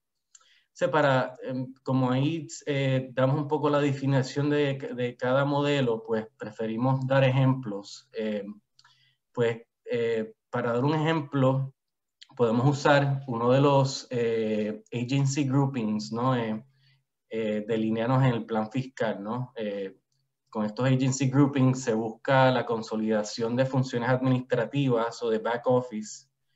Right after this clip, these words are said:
para evitar la duplicidad de funciones y generar ahorros fiscales. Entonces, eh, vamos a usar el Departamento de Seru-, Seguridad Pública,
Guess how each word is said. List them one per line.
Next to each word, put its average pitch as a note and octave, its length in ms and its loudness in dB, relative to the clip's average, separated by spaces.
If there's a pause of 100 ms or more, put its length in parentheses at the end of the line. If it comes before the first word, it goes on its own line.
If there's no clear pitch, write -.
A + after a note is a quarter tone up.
(340)
para G#2+ 180 0
evitar G#2+ 320 -2
la A#2+ 160 0
duplicidad B2 500 0
de B2+ 100 -2
funciones B2 720 0
y G#2+ 220 -4
generar G#2 400 -6
ahorros A#2 340 -4
fiscales. A#2+ 540 -2 (800)
Entonces, C#3+ 380 2
eh, A#2+ 120 0
vamos A#2 260 0
a - 20 4
usar C#3 300 4
el B2+ 220 4
Departamento A2 680 -2
de C3 140 4
Seru-, C3 380 0
Seguridad B2 540 -2
Pública, A#2+ 640 -4